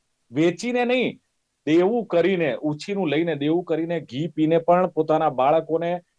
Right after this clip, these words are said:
અ, અમેરિકા મોકલતા હોય છે, પોતે પણ જતા હોય છે. અને પછી કિસ્સા બને છે કે ગેરકાયદેસર પ્રવેશ કર્યો ને ક્યાંક, અ, કોઈ, અ, કેનેડાની બોર્ડરથી જાય છે અને મૃત્યુ પામે છે, ક્યાંક ઝડપાઈ જાય છે. આ બધું તો આટલો ક્રેઝ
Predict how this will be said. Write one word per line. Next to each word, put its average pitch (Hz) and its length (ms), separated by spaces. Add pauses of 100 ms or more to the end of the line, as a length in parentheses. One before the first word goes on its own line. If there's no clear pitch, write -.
(140)
અ, 135 60 (240)
અમેરિકા 156 400
મોકલતા 151 360
હોય 156 100
છે, 160 120
પોતે 247 300
પણ 185 180
જતા 147 220
હોય 127 160
છે. 110 140 (340)
અને 226 100
પછી 214 220
કિસ્સા 208 340
બને 214 260
છે 185 120
કે 180 120
ગેરકાયદેસર 185 640
પ્રવેશ 175 420
કર્યો 180 180
ને 170 220 (340)
ક્યાંક, 170 340
અ, 165 180
કોઈ, 170 380
અ, 151 440
કેનેડાની 160 420
બોર્ડરથી 160 420
જાય 156 160
છે 160 80
અને 165 80
મૃત્યુ 156 360
પામે 151 320
છે, 151 140
ક્યાંક 151 200
ઝડપાઈ 151 360
જાય 156 200
છે. 147 240 (340)
આ - 80
બધું 220 180
તો 247 100
આટલો 202 240
ક્રેઝ 220 400